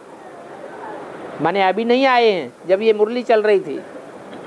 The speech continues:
हैं? आ गए। वो ज्ञान का सागर, सुख का सागर रूप कहा जा सकता है,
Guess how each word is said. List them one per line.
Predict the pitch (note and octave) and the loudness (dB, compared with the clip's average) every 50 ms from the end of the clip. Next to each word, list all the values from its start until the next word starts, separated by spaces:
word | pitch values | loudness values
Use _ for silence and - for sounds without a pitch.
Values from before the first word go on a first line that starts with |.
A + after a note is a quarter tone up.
| - - - - - - - - - - - - - - - - - - - - - - | -14 -14 -14 -14 -14 -14 -14 -14 -14 -12 -12 -10 -10 -10 -10 -10 -10 -10 -10 -10 -8 -6
हैं? | - D#3+ F3 G#3+ C4+ G4 G4+ - - - - - - - - - - - - - - - - - - - - - - | -2 0 0 2 0 0 -2 -6 -12 -20 -20 -20 -20 -20 -18 -18 -16 -16 -16 -14 -14 -14 -14 -14 -12 -12 -10 -4 0
आ | G3 B3 D#4 | 0 2 4
गए। | D4+ C4+ G#3+ E3+ B2 - - - - - - - - - - - - - - - - - - - - - | 4 4 4 2 0 -4 -10 -18 -18 -18 -20 -18 -16 -14 -14 -14 -14 -16 -18 -20 -20 -20 -18 -18 -8 -2
वो | D#3 G3+ A#3+ A3 | 0 0 2 2
ज्ञान | F#3+ G#3 G#3 A3+ C#4 | 2 2 2 0 -2
का | B3+ C#4+ C#4 | 0 0 0
सागर, | B3 - A#3+ A3 A#3 B3 C4+ C#4 B3+ | 0 2 0 0 0 2 0 -2 -4
सुख | - - - A#3+ - - | -4 -4 -6 -6 -4 0
का | - C4 B3 | 0 0 0
सागर | - - A#3 A3+ A#3+ B3 C#4 C#4 D4 - - - - - - | 0 0 0 0 0 0 -2 -4 -4 -8 -12 -20 -18 -12 -8
रूप | F3+ G3+ B3+ D4 C#4+ C#4+ | -6 -4 -2 -2 0 0
कहा | C4+ - A#3 G#3+ A#3 | 0 2 2 2 2
जा | C4+ E4+ F#4 F4+ | 2 2 0 0
सकता | - E4+ - - D4+ | -2 -6 -4 2 2
है, | C4 G3 D3+ D3 - | 2 2 2 -2 -10